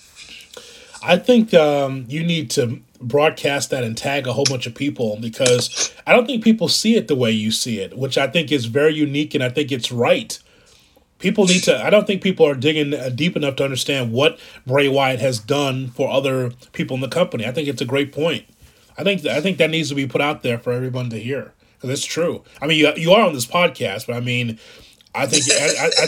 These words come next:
I, I think it's everywhere. I think everyone, people, 'cause it's a great point.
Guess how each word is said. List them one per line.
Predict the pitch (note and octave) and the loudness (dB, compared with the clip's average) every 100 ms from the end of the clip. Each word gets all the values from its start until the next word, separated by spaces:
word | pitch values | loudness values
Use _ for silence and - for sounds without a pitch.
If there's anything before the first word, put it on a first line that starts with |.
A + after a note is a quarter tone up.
| - D3+ | 0 0
I, | |
I | |
think | F#3 E3 | 0 0
it's | C#3+ | 2
everywhere. | E3 G#3 F3 A2 E2+ E2+ | 2 2 0 -2 -6 -10
I | - C3+ | -6 -2
think | C#3+ | 2
everyone, | D#3 F#3+ D3 B2 | 2 4 2 -2
people, | C#3 B2 A#2+ B2 - - | -4 -4 -4 -8 -14 -10
'cause | D#3 | -6
it's | D#3 | 2
a | |
great | D3+ G3 A3 | 4 4 4
point. | G3+ F#3+ | 0 0